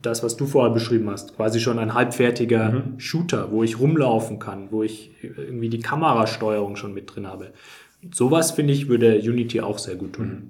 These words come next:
Speaker 2: Okay, und was würdest du jetzt jemandem sagen? Nehmen wir mal hier Beispiel, ein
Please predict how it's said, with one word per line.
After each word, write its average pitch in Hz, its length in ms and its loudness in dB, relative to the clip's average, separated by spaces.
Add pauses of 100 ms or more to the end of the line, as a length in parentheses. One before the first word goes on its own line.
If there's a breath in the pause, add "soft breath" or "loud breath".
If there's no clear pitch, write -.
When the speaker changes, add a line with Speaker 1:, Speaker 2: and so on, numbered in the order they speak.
(480)
Speaker 2:
Okay, 156 300 8
und - 480 2
was 151 320 0
würdest 160 340 2
du 147 60 0
jetzt 131 380 -2
jemandem 117 400 -2
sagen? 160 480 0
Nehmen 131 140 2
wir 120 60 2
mal 113 220 2
hier 113 140 -2
Beispiel, 127 840 -2 (300)
ein 113 580 -2